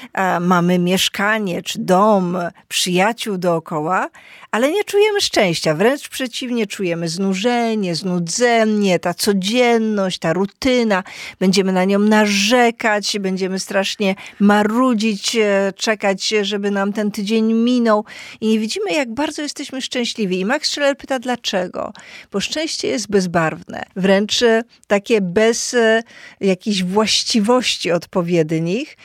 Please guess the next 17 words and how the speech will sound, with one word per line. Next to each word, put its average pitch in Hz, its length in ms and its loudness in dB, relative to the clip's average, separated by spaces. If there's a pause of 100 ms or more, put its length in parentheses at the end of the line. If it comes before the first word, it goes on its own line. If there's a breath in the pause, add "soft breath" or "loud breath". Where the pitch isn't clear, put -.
(140)
Szczęście 262 480 0
w - 60 -14
tym 285 200 -2
momencie, 269 480 -2
kiedy 240 400 4 (340 soft breath)
nie 226 240 6
niesie 247 440 2
w - 60 -4
sobą 247 320 0
takich 214 380 -2
wielkich 240 840 2
wydarzeń, 214 840 0 (580 loud breath)
e, 175 500 -2
jakichś 196 680 -4 (320)
niezwykłych, 240 1300 2
e, 240 280 -2
sytuacji, 226 1000 -4